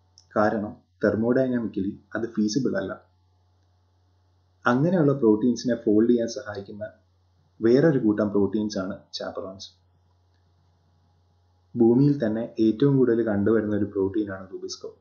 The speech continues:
പ്ലാന്റ്സിൽ ഫോട്ടോസിന്തസിസിന് സഹായിക്കുന്ന ഒരു enzyme ആണ് rubisco. പാലിൽ കാണുന്ന proteins ആണ് casein.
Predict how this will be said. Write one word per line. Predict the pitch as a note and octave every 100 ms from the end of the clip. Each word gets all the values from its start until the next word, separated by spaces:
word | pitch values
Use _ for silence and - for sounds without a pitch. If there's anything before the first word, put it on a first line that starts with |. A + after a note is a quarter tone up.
| _ _ _ _ _ _ _ -
പ്ലാന്റ്സിൽ | F#2+ G#2 G#2+ A#2
ഫോട്ടോസിന്തസിസിന് | - G#2 G2+ A2 A#2 A#2 A#2+ A#2+ B2
സഹായിക്കുന്ന | A#2 G#2 G2 G#2 G2
ഒരു | F#2+
enzyme | F#2+ G2+ G2
ആണ് | F#2+ G2
rubisco. | F#2+ - - _ _ _ _ _ _ _ _ _ _ _ _ _ _ _ _ _ _ _ _ _ _ _
പാലിൽ | B2+ B2+ D3+ D3
കാണുന്ന | A#2+ A2+
proteins | A2+ G#2+ G#2 A2+ A2
ആണ് | G#2 G#2
casein. | G2+ F2+ F2+ -